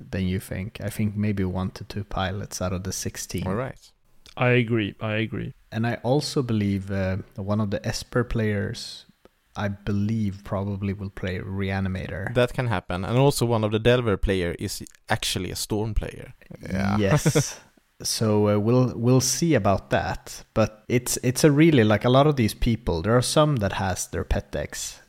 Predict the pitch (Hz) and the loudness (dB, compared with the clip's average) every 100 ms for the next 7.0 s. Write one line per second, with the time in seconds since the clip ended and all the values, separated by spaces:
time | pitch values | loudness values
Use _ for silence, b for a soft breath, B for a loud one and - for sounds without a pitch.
0 | - 80 92 87 - 90 - 85 - 82 | -8 -4 -4 -4 -8 -8 -8 -8 -8 -10
1 | 90 92 65 - - 85 - - 110 123 | -8 -8 -10 -10 -8 -8 -8 -6 0 4
2 | 127 160 143 127 123 123 - 113 104 101 | 8 8 8 4 4 4 2 2 4 4
3 | 104 - - 127 120 113 135 120 101 82 | 0 -10 4 8 8 8 6 6 4 2
4 | 110 110 - 101 101 104 - - - - | -2 -2 -2 -2 -2 -2 -4 -6 -6 -2
5 | 110 113 101 95 110 117 - 98 85 92 | 2 2 2 0 0 0 0 -2 -2 -4
6 | 98 - 101 98 104 95 95 104 95 | -4 -2 0 2 0 0 -2 -2 -4